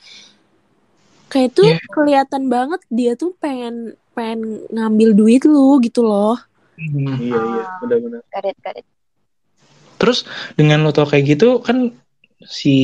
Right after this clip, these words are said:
Speaker 2: Scorpio wanita kan sosok yang pemberani nih, juga, eh, selalu ngelindungin temen-temen. Dan,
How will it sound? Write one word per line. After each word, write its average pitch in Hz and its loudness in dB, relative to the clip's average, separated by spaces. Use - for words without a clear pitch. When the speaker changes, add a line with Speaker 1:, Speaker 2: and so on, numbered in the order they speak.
Speaker 2:
Scorpio 131 -2
wanita 131 0
kan 202 2
sosok 143 -2
yang 143 0
pemberani 131 -2
nih, 127 -2
juga, 123 2
eh, 120 -10
selalu 135 0
ngelindungin 135 4
temen-temen. 135 -4
Dan, 143 0